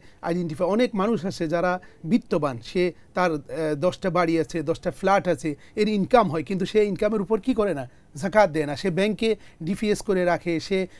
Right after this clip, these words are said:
বন্ডে জমা করে রাখে, সে শেয়ার মার্কেটে বিনিয়োগ করে রাখে, কিন্তু সে এটার উপর কি করে না? জাকাত দেয় না। যেমন একজনের ব্যাংকে ডিপিএস আছে, তার এটার উপর জাকাত দিতে হবে। আরেকজনের ইন্স্যুরেন্স রয়েছে, তাকাফুল রয়েছে, পলিসি রয়েছে, সেখানে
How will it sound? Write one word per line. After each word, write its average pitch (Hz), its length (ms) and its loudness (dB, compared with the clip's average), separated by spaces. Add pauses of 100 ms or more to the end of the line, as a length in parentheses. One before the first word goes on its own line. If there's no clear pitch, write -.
(120)
বন্ডে 190 420 4
জমা 180 260 2
করে 185 220 2
রাখে, 160 400 0 (300)
সে 190 260 2
শেয়ার 196 320 2
মার্কেটে 190 340 0
বিনিয়োগ 180 340 0
করে 180 200 0
রাখে, 147 300 -2 (260)
কিন্তু 202 200 -2
সে 208 180 4
এটার 214 180 2
উপর 220 180 4
কি 226 120 -8
করে 190 180 0
না? 160 100 -2
জাকাত 170 340 0
দেয় 135 160 -6
না। 147 80 -2
যেমন 226 160 4
একজনের 208 340 0 (540)
ব্যাংকে 196 400 0
ডিপিএস 190 440 -2
আছে, - 180 -6
তার 214 160 4
এটার 190 220 2
উপর 185 160 0
জাকাত 160 320 -2
দিতে 143 220 -4
হবে। 139 240 -6 (260)
আরেকজনের 208 460 2 (380)
ইন্স্যুরেন্স 240 520 6
রয়েছে, 151 260 0
তাকাফুল 196 460 4
রয়েছে, 135 340 -2 (340)
পলিসি 226 300 4
রয়েছে, 175 300 2
সেখানে 220 400 0